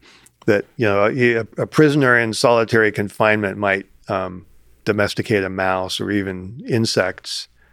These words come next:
uh, because they perceive the same things that the prisoner perceives,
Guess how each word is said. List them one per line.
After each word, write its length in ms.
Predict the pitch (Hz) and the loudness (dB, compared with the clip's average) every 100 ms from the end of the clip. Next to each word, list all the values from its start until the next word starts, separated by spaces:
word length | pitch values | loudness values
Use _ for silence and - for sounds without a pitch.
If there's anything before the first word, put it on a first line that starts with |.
| _ _ - | _ _ -8
uh, 320 | 92 92 92 | -4 -2 -4
because 760 | 123 117 101 - 107 101 92 - _ _ _ - | -8 -4 -4 0 0 0 -4 -14 _ _ _ -6
they 260 | 107 110 | 2 2
perceive 960 | 107 117 101 - 120 117 110 98 131 113 | 2 -2 -2 0 2 2 0 -4 -14 -10
the 80 | 95 | -8
same 340 | - 110 104 | 0 0 0
things 480 | 98 110 98 95 92 | 0 0 0 -4 -8
that 180 | 95 90 | -8 -8
the 80 | 92 | -4
prisoner 420 | 120 104 101 90 | 0 0 -2 -6
perceives, 960 | - 92 - 92 90 90 90 - - | -10 -8 -8 -8 -10 -12 -12 -12 -12